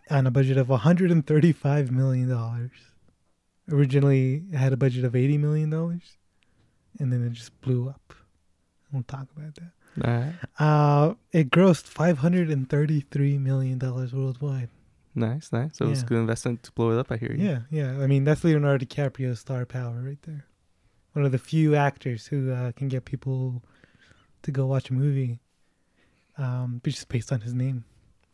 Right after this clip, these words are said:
Speaker 2: That's wild, dude.
Speaker 1: Yeah.
Speaker 2: To be fair, like we were saying, man, he is really good.
Speaker 1: Yeah.
Speaker 2: He is in a lot of good movies, too.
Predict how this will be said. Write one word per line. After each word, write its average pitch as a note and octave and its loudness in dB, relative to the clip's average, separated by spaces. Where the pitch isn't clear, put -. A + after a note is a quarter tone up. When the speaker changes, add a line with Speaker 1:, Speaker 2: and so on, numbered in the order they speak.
Speaker 2:
That's - -4
wild, A#2 2
dude. C#3+ -6
Speaker 1:
Yeah. C3+ 0
Speaker 2:
To - -4
be E3+ 2
fair, D3+ 4
like A2+ 0
we A#2 0
were A#2 2
saying, E3 2
man, A2+ 6
he C3 6
is C#3+ 6
really B2 8
good. C3+ 2
Speaker 1:
Yeah. A3+ 4
Speaker 2:
He B2+ 2
is C#3+ 0
in C3 2
a A2+ 4
lot B2 6
of A2+ 2
good B2+ 6
movies, B2 4
too. B2+ 0